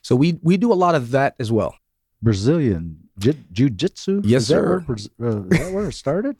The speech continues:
Speaker 2: No.
Speaker 1: Actually, Jiu-Jitsu started in Japan,
Speaker 2: Japan.
Speaker 1: but it came to Brazil in the early tw-, in the early nineteen hundreds.
Speaker 2: Okay.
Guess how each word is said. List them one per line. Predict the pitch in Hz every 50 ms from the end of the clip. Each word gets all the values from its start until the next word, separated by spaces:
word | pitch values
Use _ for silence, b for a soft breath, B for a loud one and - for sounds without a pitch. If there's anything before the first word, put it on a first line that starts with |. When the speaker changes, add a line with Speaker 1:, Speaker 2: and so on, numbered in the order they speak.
| _ - - 160
Speaker 2:
No. | 202 170 101 82 78 85 -
Speaker 1:
Actually, | 226 196 220 - - 254 294 269
Jiu-Jitsu | 190 175 180 240 233 - 247 202
started | - 208 202 190 190
in | 170
Japan, | 135 143 - - 131 90 - - _ _ _ -
Speaker 2:
Japan. | 120 117 110
Speaker 1:
but | 147 156 151 139 - _ _ _ _ _ - - _ _
it | - 165 139 -
came | - 208 226 233 226
to | - 175
Brazil | 151 147 131 143 143 135 135
in | 127
the | 120
early | 117 147 139 131 127 104
tw-, | - - -
in | 123
the | 123
early | - 143 151 147 135
nineteen | 131 135 135 127 - 127
hundreds. | 120 143 143 127 101 104 92 - - - -
Speaker 2:
Okay. | 127 120 - - 107 107